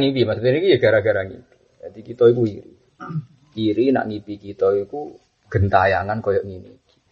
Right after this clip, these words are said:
Gara-gara turune mboten napa? Mboten napa? Sakral. Bareng ditakoki Abi Sufyan jawab. Takokane mulai yang ala nubuwah sampai ala rasional.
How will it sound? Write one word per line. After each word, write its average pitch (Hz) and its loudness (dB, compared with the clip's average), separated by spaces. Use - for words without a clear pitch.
Gara-gara 107 0
turune 107 -2
mboten 113 -8
napa? 131 -14
Mboten 110 4
napa? 156 0
Sakral. - -4
Bareng 98 -16
ditakoki 90 -2
Abi 98 2
Sufyan 104 -6
jawab. 85 -16
Takokane 165 0
mulai 139 0
yang 120 0
ala 117 2
nubuwah 117 -2
sampai 135 -2
ala 117 4
rasional. 107 -8